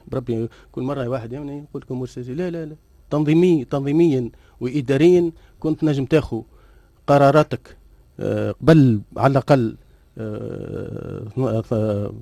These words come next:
ستاشر شهر، ثمنتاش شهر، عام ونص نقولوا احنا. لا preuve، الشامبر متاعنا بين هيكل صغير وشامبر دو كوميرس من، من،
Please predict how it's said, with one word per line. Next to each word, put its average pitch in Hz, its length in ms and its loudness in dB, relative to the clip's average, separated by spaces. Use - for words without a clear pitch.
ستاشر 127 480 0
شهر، 147 340 2
ثمنتاش 131 440 -2
شهر، 190 280 0
عام 117 200 -2
ونص 151 280 4
نقولوا 117 280 -4
احنا. 214 180 -10
لا 127 160 -2
preuve، 123 340 6
الشامبر 120 400 4
متاعنا 123 360 4
بين 120 200 -2
هيكل 120 400 2
صغير 135 440 2
وشامبر 127 300 2
دو 120 120 2
كوميرس 139 420 4
من، 120 520 0
من، 120 260 2